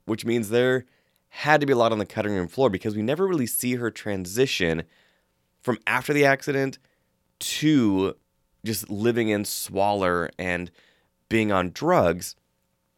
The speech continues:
She then, you know, goes on this quest for revenge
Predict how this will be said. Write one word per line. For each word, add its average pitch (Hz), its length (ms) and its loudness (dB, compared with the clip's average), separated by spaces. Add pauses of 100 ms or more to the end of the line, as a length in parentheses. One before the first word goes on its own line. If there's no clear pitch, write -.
(420)
She - 240 0
then, 143 400 6 (760)
you 113 120 0
know, 107 80 2
goes 120 240 6
on 135 60 0
this 127 120 2
quest - 420 0
for 131 140 -2
revenge 143 720 4